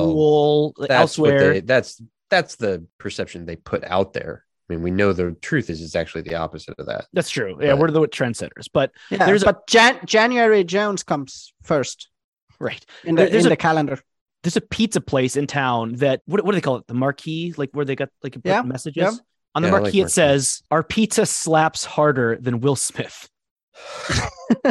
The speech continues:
Speaker 3: Did they just put that up?
Speaker 2: Oh my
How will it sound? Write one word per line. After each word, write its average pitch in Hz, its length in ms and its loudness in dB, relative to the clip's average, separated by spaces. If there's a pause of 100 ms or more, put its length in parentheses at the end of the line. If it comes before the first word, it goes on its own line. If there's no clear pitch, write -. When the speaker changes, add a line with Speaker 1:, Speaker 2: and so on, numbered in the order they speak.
(640)
Speaker 3:
Did 226 120 2
they 214 120 8
just 190 360 4
put 214 180 2
that 208 180 2
up? 196 280 -2 (420)
Speaker 2:
Oh 90 100 -10
my 80 100 -10